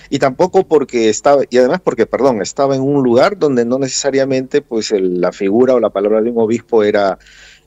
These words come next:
particularmente, este, eh, digamos, importante. Entonces, eh, Francisco, en cambio, venía del, del, de Buenos Aires, era de la capital, y de alguna manera su figura tenía mayor,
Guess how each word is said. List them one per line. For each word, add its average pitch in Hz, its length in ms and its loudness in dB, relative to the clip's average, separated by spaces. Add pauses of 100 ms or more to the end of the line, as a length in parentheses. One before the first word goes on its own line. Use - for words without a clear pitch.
(160)
particularmente, 117 1040 0
este, 80 840 -4
eh, 76 340 -10
digamos, 95 540 -4
importante. 95 880 -4 (460)
Entonces, 120 720 0
eh, 92 320 0
Francisco, 110 420 -2
en 110 80 -2
cambio, 117 240 4
venía 110 640 2
del, 90 300 -4
del, 85 280 -4
de 87 120 -4
Buenos 90 300 -2
Aires, 127 420 2
era 107 100 0
de 101 100 2
la 90 100 0
capital, 123 520 -2
y 117 60 -2
de 107 80 2
alguna 117 240 -2
manera 113 280 0
su 104 140 -8
figura 110 380 0
tenía 101 320 -4
mayor, 104 560 0